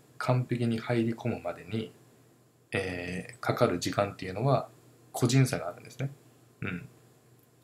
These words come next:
だから、これをですね、あのー、なんていうのかな。あのー、やっぱり、えー、心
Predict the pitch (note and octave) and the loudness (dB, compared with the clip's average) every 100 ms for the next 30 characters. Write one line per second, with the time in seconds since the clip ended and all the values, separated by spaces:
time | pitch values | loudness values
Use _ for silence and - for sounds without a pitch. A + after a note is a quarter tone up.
0 | - _ - C#3+ C#3 C3+ - - - - | -20 _ 0 4 6 4 -2 -20 -20 -20
1 | - - - - - E3+ F3 F3 F3 E3+ | -20 -20 -20 0 6 6 6 6 6 6
2 | E3+ D3+ - - F#2 F2 E2+ - - G#2 | 6 6 4 -2 -4 -4 -6 -12 -4 -2
3 | F#2 F2 E2+ E2+ E2 E2 E2 E2+ - G2+ | -2 -4 -6 -6 -8 -10 -10 -12 -4 0
4 | F#2+ F2+ F#2+ E2+ - F#2+ G#2 - - - | 0 0 -2 -2 -4 0 0 -2 -10 -20
5 | - - G#2+ F2+ F2 F2+ - - - - | -20 -8 -4 -4 -6 -10 -12 -12 -12 -8
6 | G2+ F#2+ F#2+ F2 - - - - - - | -4 2 2 2 -6 -20 -20 -20 -20 -20
7 | _ _ _ A2 F#2+ F2+ E2+ F2 - A2+ | _ _ _ -6 -2 -2 -4 -8 -4 0
8 | C3+ C3 B2 A#2+ A#2+ A#2+ A#2 | 4 6 6 6 4 4 2